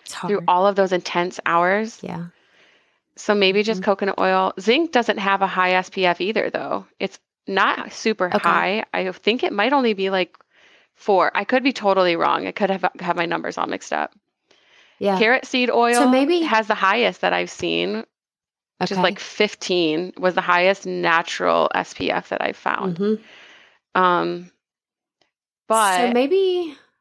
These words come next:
Speaker 1: we should link an, um, a sunscreen recipe.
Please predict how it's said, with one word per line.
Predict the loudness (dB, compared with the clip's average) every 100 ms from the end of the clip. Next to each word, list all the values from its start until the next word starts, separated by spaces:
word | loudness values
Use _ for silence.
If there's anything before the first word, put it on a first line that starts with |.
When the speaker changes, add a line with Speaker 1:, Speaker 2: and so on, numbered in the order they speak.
| -6
Speaker 1:
we | -4 -2
should | -2 0 2 2 2 0 -4
link | 0 2 2 0 -4 -14 _ _ _ _ _ _ -2
an, | 2 2 2
um, | 2 2 0
a | -2
sunscreen | 0 0 0 0 0 0 0
recipe. | 0 0 -2 -6 -6 -6 -4 -8 -12